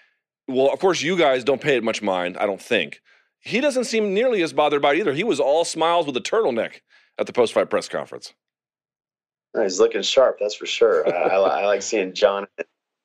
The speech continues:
Speaker 2: Ric Flair drip. Um, you know, I, I'm, I'm glad Anthony got up from it. I've actually worked regional shows where, you know, we're, we're up two rounds, we're going into the third, and, and we had a similar situation happen. And, uh,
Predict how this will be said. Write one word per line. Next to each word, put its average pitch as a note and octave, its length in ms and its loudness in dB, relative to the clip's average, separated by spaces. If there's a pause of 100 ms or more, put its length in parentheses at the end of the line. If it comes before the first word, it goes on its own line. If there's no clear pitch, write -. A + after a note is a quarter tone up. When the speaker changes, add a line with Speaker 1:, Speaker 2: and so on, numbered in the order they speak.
(160)
Speaker 2:
Ric G#2+ 200 2
Flair A2 260 6
drip. F2+ 380 -2 (480)
Um, A2 460 0 (1400)
you C#3 80 -2
know, A#2+ 180 0
I, B2 160 -2 (100)
I'm, B2+ 200 -4
I'm B2 140 -4
glad A#2 220 0
Anthony A#2 320 -4
got G#2+ 180 2
up A#2+ 140 -4
from A2+ 140 -10
it. E2 40 0
I've A#2 160 0
actually C3+ 280 -4
worked A2+ 380 -2
regional B2 460 -4
shows F#2 720 2
where, F2 400 4 (180)
you G#2 100 -8
know, F2+ 100 -2
we're, F#2 220 2
we're A2+ 200 4
up G#2 300 0
two A#2+ 200 -6
rounds, F#2+ 680 -2
we're F#2 80 -18
going G2+ 260 2
into G2 120 -6
the F2+ 80 -12
third, F#2+ 480 4
and, F2 180 -2
and F#2 140 -10
we F#2+ 100 -6
had G2 160 0
a - 40 -2
similar F#2+ 320 -4
situation F#2 600 0
happen. F2+ 540 -4 (600)
And, F2+ 260 0
uh, E2 380 0